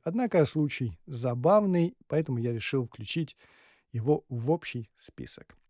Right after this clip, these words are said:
Вот такие интересные факты про самые разгульные вечеринки из истории. По традиции, прежде чем вы перейдете к следующему выпуску, расскажу, какой гаджет я тестирую сейчас на своем YouTube-канале "Гаджеты для теста".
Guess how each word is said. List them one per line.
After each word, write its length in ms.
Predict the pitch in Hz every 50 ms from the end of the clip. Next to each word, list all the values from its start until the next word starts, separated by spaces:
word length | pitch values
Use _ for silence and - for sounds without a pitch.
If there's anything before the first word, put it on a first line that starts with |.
| _ _ _ _ _ _ _ _ _ -
Вот 160 | 160 170 160 -
такие 260 | 165 147 156 175 160
интересные 580 | 143 - 147 143 147 143 131 - 135 131 127
факты 520 | 120 - - 208 220 214 - - - 165 156
про 360 | - _ - 151 165 175 170
самые 520 | - - - - 214 220 214 185 165 151
разгульные 640 | 143 143 139 127 127 123 151 175 175 160 156 147 135
вечеринки 840 | 123 107 - - 120 113 120 131 143 147 139 - - 131 117 113 110 101 _ _ _ - 143
из 180 | 127 113 113
истории. 560 | 107 - - _ - 120 101 92 - - - - - _ _ _ _ _ -
По 80 | - 120
традиции, 640 | - 127 123 117 113 147 180 180 - - - 147 135
прежде 280 | - - 139 131 120
чем 240 | - - - 123 123
вы 80 | 123 117
перейдете 640 | - - 123 123 123 123 127 120 110 - 113 110 110
к 60 | -
следующему 440 | - 135 120 127 123 - 156 156 165
выпуску, 440 | 196 240 214 220 202 - - -
расскажу, 360 | 247 240 - - - 180 269 262
какой 280 | 202 190 - 233 233
гаджет 480 | 185 160 175 190 190 160 175 165 - 135
я 80 | 120
тестирую 460 | - - 113 - - - 147 165 175 151
сейчас 440 | - 117 - - 127 135 139 -
на 80 | - 135
своем 380 | - - 127 131 131 139 139 135
YouTube-канале 680 | 131 127 - 127 - - 113 113 123 143 156 180 180
"Гаджеты 480 | 151 135 123 123 120 139 135 147 151
для 140 | 143 175 185
теста". 440 | - 240 220 202 - - 156 151